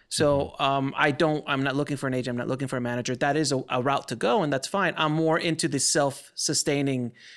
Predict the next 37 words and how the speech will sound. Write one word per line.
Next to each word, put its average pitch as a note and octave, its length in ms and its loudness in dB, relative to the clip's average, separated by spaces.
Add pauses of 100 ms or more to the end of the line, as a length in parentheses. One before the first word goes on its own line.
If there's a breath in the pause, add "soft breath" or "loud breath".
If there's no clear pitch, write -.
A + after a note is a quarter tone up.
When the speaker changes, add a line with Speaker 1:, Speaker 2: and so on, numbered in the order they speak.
(140 loud breath)
Speaker 1:
world C3+ 460 2
where B2+ 240 0
I C3 120 0
create C3 580 -2
content C3+ 460 -2
or - 100 -2
product B2+ 560 -2 (360 loud breath)
where C#3+ 200 0
I D3+ 180 4
can D3 180 0
sell C3 300 2
it B2+ 60 2
through - 180 -4
my B2+ 220 0
own C#3 220 2
revenue B2+ 380 2
streams B2 360 -4
and A#2 100 -6
create C3+ 320 0
a B2 80 4
kind B2 260 0
of A#2 60 -4
film B2+ 240 0
entrepreneurial, B2 680 -2 (460 loud breath)
uh, A#2+ 280 2 (200)
situation D3 840 2
where B2+ 360 0 (240 loud breath)
any E3 200 2
content D#3 400 0
that C3 100 2
I B2 80 0
create C#3 460 -2
now, C3 240 -2
I C#3 160 2
can C3+ 380 -2
monetize C3 760 0
myself. A#2+ 800 0